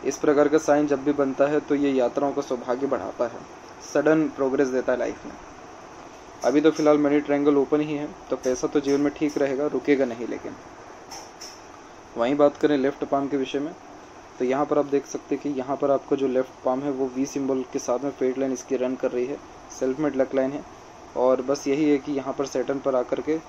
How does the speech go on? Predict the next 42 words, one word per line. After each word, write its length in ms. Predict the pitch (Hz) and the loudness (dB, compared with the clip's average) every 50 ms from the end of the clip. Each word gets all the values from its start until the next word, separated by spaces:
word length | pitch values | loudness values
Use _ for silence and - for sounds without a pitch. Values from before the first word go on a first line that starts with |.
| - 135 | -6 -2
रुक 240 | 135 143 135 - | 0 0 2 2
रही 140 | 143 139 131 | 2 2 2
है 100 | 143 147 | 2 0
रेखा 360 | 131 120 120 - 143 135 131 - - - - - - - - - - | -2 -2 -2 -2 -2 -4 -4 -4 -8 -16 -20 -20 -20 -20 -14 -2 2
heart 200 | 131 131 127 131 | 4 4 4 2
line 160 | 131 127 123 | 0 -2 -2
पर 160 | 117 - 110 | -2 -4 -6
ही, 120 | - - 95 - - - - - - - - - - | -6 -8 -10 -12 -14 -18 -18 -18 -18 -20 -20 -6 -2
तो 60 | 135 | -2
इसलिए 260 | 127 123 - 151 147 147 | 0 0 2 0 0 0
थोड़ा 260 | - - 147 143 147 | 0 2 2 2 2
mood 240 | 143 139 143 139 143 | 2 0 0 -2 -2
swing 220 | - 147 143 135 | -4 -4 -4 0
के 80 | 143 143 | 0 0
ऊपर 240 | 131 - - 139 | 0 0 -2 -4
काम 320 | 127 - - 120 127 131 139 | -4 -4 -4 -4 -2 -2 -2
करना 280 | - 139 127 131 135 | -2 -2 -2 0 -2
है, 120 | 135 147 147 | -2 -2 -2
बाकी 340 | 139 127 123 - - 139 131 | -2 -2 -2 -2 -2 0 2
और 200 | 123 127 135 135 | 2 2 2 2
कोई 160 | 135 139 131 | 0 -2 -2
भी 100 | 131 135 | -2 -4
further 380 | 127 - 127 123 123 131 139 139 - - - - - - - - - | -2 -2 -4 -2 0 0 -2 -2 -4 -8 -18 -20 -18 -18 -18 -12 -4
trouble 320 | 135 139 135 135 143 139 | 0 0 2 2 4 2
या 60 | 143 139 | 2 2
problem 440 | - - 127 120 123 135 131 120 | 2 2 0 2 2 0 0 0
आपको 260 | 117 113 - - 147 143 | -2 -2 -2 -2 -2 -2
नहीं 260 | 135 123 123 131 123 | -2 -2 -4 -4 -4
रहने 260 | 113 113 107 107 104 | -4 -6 -6 -6 -6
वाला 240 | 107 95 95 - - | -6 -4 -4 -6 -6
है। 120 | - 107 - - - - - - - - - - - - - - - - - - - - - - - - - - - - - - - - - - - - - - 135 | -8 -12 -16 -16 -18 -18 -18 -18 -18 -18 -18 -18 -18 -18 -18 -18 -18 -18 -18 -18 -18 -18 -18 -18 -18 -18 -18 -20 -20 -20 -20 -20 -20 -18 -18 -18 -18 -18 -4 0 0
और 100 | 131 127 | 0 2
supportive 440 | - 143 135 - 156 147 156 160 | 2 0 4 4 4 6 6 6
line 220 | 156 147 147 151 156 | 6 6 6 6 6
निरंतर 440 | 151 147 143 139 139 135 131 151 143 | 4 4 4 4 2 2 2 2 4
life 260 | 139 135 139 - 151 | 6 4 4 2 0
में 120 | 147 139 | -2 -2
है, 180 | 147 160 165 156 - | -2 -4 -6 -2 0
तो 40 | 147 | 0
इसीलिए 320 | 135 - 151 143 143 147 | 0 2 2 2 2 0
हमेशा 320 | 139 139 131 131 - 156 143 | 0 -2 -4 -2 -2 -2 -2
सहयोग 360 | - 139 131 131 135 143 | -2 -2 0 0 0 0